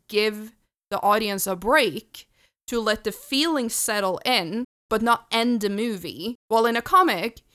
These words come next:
you are kinda constantly pushed forward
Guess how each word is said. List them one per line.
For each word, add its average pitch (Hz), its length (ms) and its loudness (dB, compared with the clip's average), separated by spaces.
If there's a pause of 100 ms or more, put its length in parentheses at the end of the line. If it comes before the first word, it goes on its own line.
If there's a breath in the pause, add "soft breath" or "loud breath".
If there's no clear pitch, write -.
you 240 220 -2
are 269 140 4
kinda 285 340 2
constantly 254 840 -2
pushed - 480 -4
forward 254 800 -2